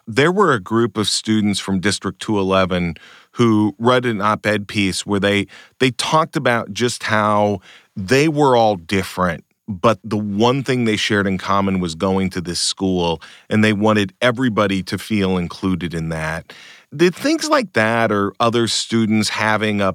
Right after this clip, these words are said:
positive attitude, was that, was that helpful during that time? Was that d-,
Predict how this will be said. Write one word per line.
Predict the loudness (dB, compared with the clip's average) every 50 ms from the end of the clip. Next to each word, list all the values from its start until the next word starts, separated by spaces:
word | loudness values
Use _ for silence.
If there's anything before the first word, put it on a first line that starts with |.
| -4 _
positive | -10 -4 0 2 2 2 2 0 -2 -2 0 0 2 2 2 0 0 -2 -6 -8 -12 -20 -20 -20 -20 -20 _ _ -2
attitude, | 0 0 0 0 -2 -6 -4 -2 -2 -2 0 0
was | -2 -2 0 0
that, | -2 0 0 0 -2 -2 -6 _ _ _ _ _ _ _
was | -10 -4 0 0 0 2
that | 2 0 2 2 0 -4 _
helpful | -12 -10 -6 0 0 0 0 -2 -6 -4 0 0 2 2 2
during | 2 2 2 2 2 0
that | 0 0 -2 -2
time? | -2 0 2 2 2 2 0 0
Was | -2 -2 0
that | 0 0 2 2 0 -2 -4 -8 -16 -20 -20 -20 -20 -20 _ _ -14
d-, | -14 -14